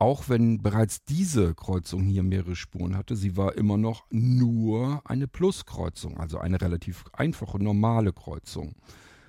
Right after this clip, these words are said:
Wobei ihr euch mit einfach und normal nicht vorstellen sollt, wie in einem kleinen Dorfplatz so eine wenig befahrene,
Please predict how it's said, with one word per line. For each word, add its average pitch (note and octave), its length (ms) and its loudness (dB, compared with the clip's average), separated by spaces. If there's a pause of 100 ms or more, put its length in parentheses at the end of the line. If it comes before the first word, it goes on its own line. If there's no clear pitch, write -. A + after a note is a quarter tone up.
(100)
Wobei A#2 300 4
ihr C#3+ 220 2
euch B2+ 260 -2
mit - 260 -2
einfach B2 400 -2
und G#2+ 140 -2
normal G2 360 2
nicht G#2+ 200 -2
vorstellen G#2+ 580 0
sollt, G2 400 -2
wie F#2 180 -2
in F2+ 140 0
einem E2+ 300 -2
kleinen F#2 360 0
Dorfplatz A2 720 -2
so A#2 80 -4
eine G2+ 300 0 (520)
wenig A2 320 4
befahrene, F#2 540 0